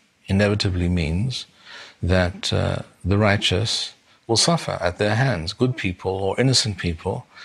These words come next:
will suffer if we allow the evil to get away and with, with, with their plans to get away with what they wish to do. If we are willing to be naive, or if we convince ourselves that we must be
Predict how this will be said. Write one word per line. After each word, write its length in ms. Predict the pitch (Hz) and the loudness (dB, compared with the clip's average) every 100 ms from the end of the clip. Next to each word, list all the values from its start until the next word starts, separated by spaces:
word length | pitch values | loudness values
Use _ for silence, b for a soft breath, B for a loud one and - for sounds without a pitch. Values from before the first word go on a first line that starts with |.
| B B B | B B B
will 280 | 104 101 101 | 0 2 2
suffer 400 | - 147 143 95 | 2 2 0 -2
if 220 | 85 87 | -2 -2
we 100 | 104 | 0
allow 520 | 95 95 104 92 98 107 135 | 2 2 2 2 -2 -6 -6
the 120 | 95 | 0
evil 460 | 135 127 92 82 - B B B B B | 0 0 -2 -6 -12 B B B B B
to 280 | - 101 92 | 0 2 2
get 300 | 101 101 98 | 2 2 2
away 460 | 117 131 101 87 - - 151 _ - | 2 2 2 -2 -6 -18 -20 _ -8
and 320 | 90 85 87 90 - | -6 -8 -12 -16 -14
with, 220 | 95 95 90 | -6 -4 -2
with, 360 | 90 90 98 | -4 -4 -6
with 160 | 98 87 | -8 -4
their 140 | 90 | -4
plans 360 | 90 143 131 90 | -2 0 0 0
to 120 | 98 | -2
get 140 | 95 | -2
away 160 | 92 90 | -2 -2
with 120 | 90 | -4
what 180 | 101 87 | -6 -8
they 260 | 87 87 87 - | -10 -10 -12 -4
wish 220 | 90 - | -2 -2
to 100 | - | -2
do. 320 | 107 147 131 - B B B | 0 0 -2 -8 B B B
If 220 | 95 - | -8 -4
we 140 | 98 90 | -2 0
are 260 | 87 87 | 0 -2
willing 320 | 95 101 95 | -2 -2 -2
to 140 | 92 95 | -4 -8
be 260 | 95 85 | -6 -6
naive, 560 | 78 92 92 135 107 80 | -4 -2 -2 -2 -2 -2
or 140 | 80 | 0
if 140 | 90 - | -2 -4
we 80 | 87 | -8
convince 460 | - 87 147 151 | -6 -2 0 2
ourselves 420 | 110 92 87 87 90 | 0 0 -4 -4 -4
that 120 | 87 | -4
we 120 | 95 | -4
must 340 | 107 180 - | 0 2 0
be 240 | - 80 | 0 -2